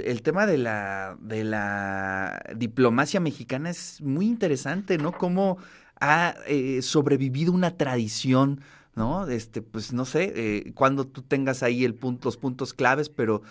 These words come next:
yo me acuerdo mucho de las intervenciones de la diplomacia mexicana,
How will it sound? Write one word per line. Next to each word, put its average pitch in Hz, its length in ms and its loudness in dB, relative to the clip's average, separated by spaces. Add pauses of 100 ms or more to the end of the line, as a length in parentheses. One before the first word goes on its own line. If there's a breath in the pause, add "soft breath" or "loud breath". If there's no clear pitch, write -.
(240 soft breath)
yo 127 100 2
me 127 80 0
acuerdo 127 320 0
mucho 123 380 -2
de 117 140 2
las 92 680 -4
intervenciones 113 880 -2
de 104 140 0
la 98 300 -4 (300 soft breath)
diplomacia 120 540 2
mexicana, 120 840 -2